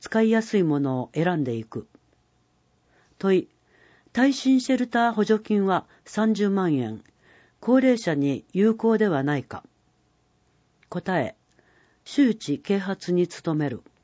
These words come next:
問い、本市の障害者雇用はどのようか。答え、二点七五パーセント。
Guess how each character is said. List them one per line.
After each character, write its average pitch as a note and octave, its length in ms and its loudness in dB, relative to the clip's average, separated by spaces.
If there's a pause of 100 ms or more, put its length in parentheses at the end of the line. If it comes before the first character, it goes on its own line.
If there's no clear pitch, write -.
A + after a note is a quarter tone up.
(1120)
問 F#3+ 200 -2
い、 - 80 -10 (540)
本 C4+ 240 2
市 E3+ 180 -6
の D3 320 0
障 A3+ 300 0
害 A3+ 160 0
者 A3 160 -6
雇 G#3+ 140 -2
用 C#3+ 240 0
は C3 200 -2 (100)
ど G#3 140 2
の G3 140 2
よ B2 160 0
う A2+ 60 -12
か。 - 160 -12 (1000)
答 E3+ 320 -4
え、 D3+ 120 -4 (580)
二 B3 240 6
点 D#3 240 -2
七 E3 280 0
五 F3 200 -4
パ E3+ 180 -4
ー - 20 -10
セ D#3 160 -4
ン C3 100 -4
ト。 - 200 -12